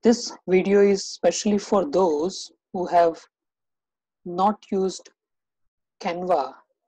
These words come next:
to create designs. It's a very simple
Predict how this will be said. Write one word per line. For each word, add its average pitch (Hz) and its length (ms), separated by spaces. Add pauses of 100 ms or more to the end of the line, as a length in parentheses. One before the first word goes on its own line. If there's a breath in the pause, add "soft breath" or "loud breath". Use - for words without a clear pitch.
(120)
to 175 120
create 160 320
designs. 135 840 (880)
It's - 100
a 196 80
very 233 300
simple 214 720